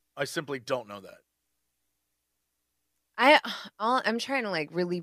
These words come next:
Speaker 2: plumb the depths of my brain hard 'cause I used to be super into Egyptian lore. Um, I, I feel like she's related to Aziz, who was on the Ennead.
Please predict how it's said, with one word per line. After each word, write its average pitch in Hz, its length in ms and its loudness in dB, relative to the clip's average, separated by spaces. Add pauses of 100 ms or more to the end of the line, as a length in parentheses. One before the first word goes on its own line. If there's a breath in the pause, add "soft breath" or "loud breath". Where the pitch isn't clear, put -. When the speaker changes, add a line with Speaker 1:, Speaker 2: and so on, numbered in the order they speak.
Speaker 2:
plumb 160 360 -4
the 151 80 -10
depths 147 340 -2
of 160 100 -18
my 156 140 -2
brain 147 340 -6
hard 143 400 -4
'cause 170 160 -14
I 160 40 -6
used 165 240 -6
to 165 60 -20
be 160 100 -10
super 156 360 -14
into 143 240 -12
Egyptian 143 500 -12
lore. 143 280 -6 (440)
Um, 190 480 8 (840)
I, 220 260 6
I 220 120 2
feel 285 260 -6
like 285 180 -2
she's 226 340 -4
related 175 580 0
to 160 400 0 (280)
Aziz, 160 500 -8 (360)
who 247 120 -4
was 214 280 8
on 180 140 6
the 165 120 0
Ennead. 147 540 -2